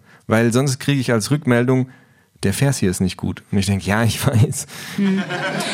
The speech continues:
Speaker 2: Naja, das, das ist ja ein bisschen wie, was wir vorhin schon mal hatten, dass so das Lied oder das Ganze schon in der allerersten Idee drinsteckt. Und wenn man von der elektrisiert ist und denkt, ah ja, das ist eine gute Idee,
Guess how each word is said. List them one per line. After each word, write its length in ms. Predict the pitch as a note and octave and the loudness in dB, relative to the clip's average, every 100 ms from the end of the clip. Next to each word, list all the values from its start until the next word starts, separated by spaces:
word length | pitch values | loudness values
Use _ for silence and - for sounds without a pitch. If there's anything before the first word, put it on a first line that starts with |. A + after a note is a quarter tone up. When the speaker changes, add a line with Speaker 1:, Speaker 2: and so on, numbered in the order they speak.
| - B3+ | -2 2
Speaker 2:
Naja, 160 | D4 | 4
das, 200 | D4 - - B3+ | 4 -2 -6 -2
das 120 | C#4 | 0
ist 140 | D#4+ | 2
ja 80 | C#4+ | 2
ein 180 | C4 B3+ | 2 2
bisschen 300 | C4+ D#4 C#4 | 2 4 4
wie, 160 | C4+ G#3 F#3+ - - | 2 0 -6 -8 -6
was 160 | A#3+ | -2
wir 80 | A#3+ | -2
vorhin 200 | B3+ C4+ | 2 2
schon 120 | C4+ | 4
mal 80 | A3 | 2
hatten, 160 | G#3+ G3+ | 2 2
dass 160 | G3+ G#3 | 0 0
so 220 | G3 F#3 | 0 0
das 420 | - F#3 - - - | -2 -2 -2 -10 -14
Lied 360 | F3+ F#3+ A#3+ C#4 | -6 2 4 4
oder 100 | G#3+ | 2
das 160 | G3 G#3+ | 0 2
Ganze 560 | A#3+ C4+ C4+ G3+ G#3+ | 2 2 0 0 -4
schon 200 | F3+ A#3+ | 0 2
in 100 | A3 | 2
der 140 | G#3+ - | 2 2
allerersten 520 | C4 G3+ A#3 A3 A3+ | 0 2 0 0 -2
Idee 320 | A3+ G3 A3+ | 0 -2 -2
drinsteckt. 580 | G#3 B3 C4 - F#3+ - | 0 2 2 0 -6 -2
Und 120 | G3+ | 0
wenn 80 | G3+ | 2
man 120 | G#3+ | 0
von 220 | - G#3 G3+ | 0 0 2
der 240 | C#4 - | 2 2
elektrisiert 720 | A#3 A3 - G#3+ F#3+ B3+ C#4 | 0 -2 -4 -2 2 2 2
ist 100 | - D#3+ | -2 -2
und 140 | E3+ | 0
denkt, 220 | G#3+ G#3 | 0 0
ah 140 | - A3+ | -2 -4
ja, 180 | A#3+ D#3+ - - - - | -4 -6 -12 -20 -16 -6
das 120 | A3+ | -2
ist 120 | C4+ | 2
eine 100 | B3+ | 4
gute 200 | B3 A#3+ | 2 -2
Idee, 380 | B3 A#3 A#3 A#3 | -2 0 0 -2